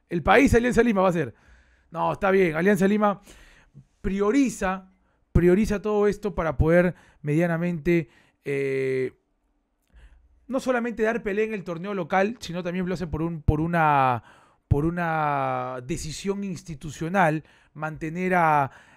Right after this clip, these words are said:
er, a, a Hernán, a Hernán Barcos, ¿ok? Eh, en, durante este año, y creo yo que eso es importante, ¿no?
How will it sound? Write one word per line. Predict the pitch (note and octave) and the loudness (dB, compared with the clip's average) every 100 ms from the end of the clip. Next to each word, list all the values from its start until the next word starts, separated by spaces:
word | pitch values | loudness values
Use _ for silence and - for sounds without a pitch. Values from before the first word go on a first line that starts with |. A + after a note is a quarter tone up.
| _ | _
er, | D3 D3+ D3 D3 | -4 0 0 -2
a, | D3 C#3+ C3+ C3+ - | -2 0 0 -2 -2
a | C#3+ C#3+ | -2 -2
Hernán, | D#3 F3 F3+ F3 E3+ E3 D#3 C3+ - _ _ - | -2 0 2 0 -4 -6 -8 -12 -18 _ _ -6
a | D3 | -4
Hernán | D3 F3+ F3+ | 0 2 8
Barcos, | F#3+ E3+ E3 A3 - - | 8 8 2 -4 -6 -10
¿ok? | D#3 C#3 F#3+ A#3 _ _ _ _ - | -6 0 0 0 _ _ _ _ -8
Eh, | D3 C#3 C3+ C3+ - | -4 -2 -2 -4 -4
en, | D3 C3+ | -6 -2
durante | D#3 D#3+ D3 | 0 0 2
este | F3+ - F#3 | 0 4 4
año, | F#3 F#3 A3 | 4 2 0
y | F3+ | -4
creo | D#3+ F#3 F3 | 2 6 6
yo | F3+ | 6
que | F#3 | 4
eso | F3 F3 | -4 -6
es | E3 | -10
importante, | C3+ - B2 C#3 A#2+ G#2 G#2+ | -4 -2 -2 -2 -4 -8 -8
¿no? | C3+ | -8